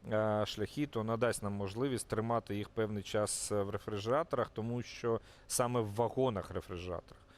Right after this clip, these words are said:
тому що їх реально дуже багато. Давайте я просто, е, от такий розповім приклад із Сєвєродонецька. Е, справа в тому, що в Сєвєродонецьку,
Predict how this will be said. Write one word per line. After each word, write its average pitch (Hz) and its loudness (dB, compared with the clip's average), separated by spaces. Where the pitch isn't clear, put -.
тому 117 -2
що - -4
їх 107 -4
реально 107 2
дуже 101 -2
багато. 87 -10
Давайте 117 0
я 117 4
просто, 113 0
е, 113 2
от 117 2
такий 135 2
розповім 120 2
приклад 127 2
із 113 0
Сєвєродонецька. 117 2
Е, 107 4
справа 127 2
в 117 -2
тому, 160 2
що - -2
в - -6
Сєвєродонецьку, 120 0